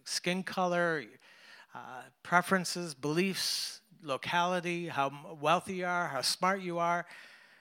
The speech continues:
We, we grade people on all of those kinds of things, but from God's perspective, you're incredibly valuable, enough that he's willing to buy you from the hand of him who hates you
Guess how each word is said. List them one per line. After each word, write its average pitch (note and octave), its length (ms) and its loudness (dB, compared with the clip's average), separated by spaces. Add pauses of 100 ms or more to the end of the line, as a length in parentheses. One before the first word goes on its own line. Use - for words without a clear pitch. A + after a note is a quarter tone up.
(200)
We, D#3 160 4 (240)
we D#3 140 2
grade D#3 580 2
people F3+ 320 -2
on D#3 180 2
all D3+ 220 4
of D#3+ 140 0
those D#3+ 240 2
kinds D#3+ 280 0
of D#3 120 -8
things, E3 260 -4
but D#3+ 300 -6
from D#3 240 -4
God's F3+ 400 -2
perspective, - 800 -4 (800)
you're F3 160 2
incredibly F3+ 760 -2
valuable, B2 720 -8 (140)
enough E3+ 360 2
that F3+ 80 -4
he's D3+ 260 -6
willing E3+ 260 0
to D3+ 80 0
buy D3+ 380 -2
you C#3+ 340 -4
from C#3+ 220 -10
the C3+ 80 -6
hand D3+ 340 -2
of D3+ 100 -6
him C#3+ 200 -4
who C#3 160 -6
hates B2+ 360 -6
you D3+ 200 -8